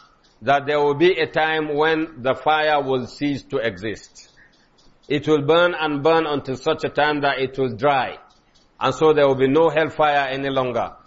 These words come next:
And so the people in hellfire will no longer be under its torment. Some have been deceived by this hadith or such a hadith. But wallahi, they are not authentic. They are fabrications.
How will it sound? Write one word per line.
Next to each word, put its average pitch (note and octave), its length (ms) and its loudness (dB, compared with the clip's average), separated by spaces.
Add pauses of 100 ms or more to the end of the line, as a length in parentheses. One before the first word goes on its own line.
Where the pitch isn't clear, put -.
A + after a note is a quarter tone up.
(180)
And C#3 160 0
so D#3 220 2
the C#3+ 140 0
people E3+ 380 0
in D3+ 140 0
hellfire D3+ 540 0
will C3+ 100 -4
no D#3 220 2
longer D#3 380 0
be C#3+ 120 -2
under C#3+ 280 -2
its C3+ 240 -4
torment. A2+ 380 -4 (2250)
Some F#3 260 0
have F3 280 0
been E3 220 -2
deceived D#3+ 560 0
by C#3+ 200 2
this D3+ 380 -4 (720)
hadith C3+ 540 -4
or B2+ 140 -2
such D3 260 -2
a B2+ 140 -2
hadith. A2 520 -6 (380)
But C3+ 200 0
wallahi, D#3 520 0
they D3 160 -2
are C#3 140 0
not D#3 240 -4
authentic. C3 580 -6
They C3 120 -4
are C3 140 -2
fabrications. D#3 1080 -4